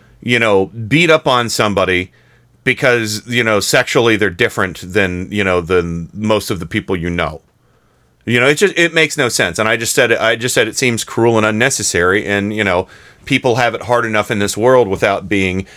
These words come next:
you know, trashed on, on Netflix cartoons. And the girl looked at me like she just, you know, I, I, again, this is, she's a very young, you know, young kid in her twenties. She looked at me and was like,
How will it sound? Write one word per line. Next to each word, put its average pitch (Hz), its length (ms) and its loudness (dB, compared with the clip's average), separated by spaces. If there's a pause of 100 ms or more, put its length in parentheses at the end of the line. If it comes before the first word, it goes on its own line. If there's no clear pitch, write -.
(260)
you 107 120 0
know, 92 140 0
trashed 101 600 0
on, 87 400 -2
on 90 240 -4
Netflix 85 540 -4
cartoons. 80 720 -4 (460)
And 98 400 -2
the 110 80 0
girl 127 280 6
looked 135 200 2
at 120 100 -2
me 104 140 0
like 90 340 0 (680)
she - 280 2
just, 120 320 -2 (100)
you 127 200 -2
know, 90 440 2 (1300)
I, 147 100 6 (220)
I, 170 200 2
again, 170 240 4
this 139 140 0
is, 127 220 -2
she's 135 100 -2
a 123 60 -2
very 143 380 4
young, 143 300 0
you 131 300 -2
know, 110 100 2
young 117 300 0
kid 143 240 0
in 113 60 -4
her 92 80 -6
twenties. 117 560 0 (420)
She 139 180 0
looked 143 220 2
at 156 80 0
me 117 120 2
and 104 100 0
was 107 140 0
like, 95 280 2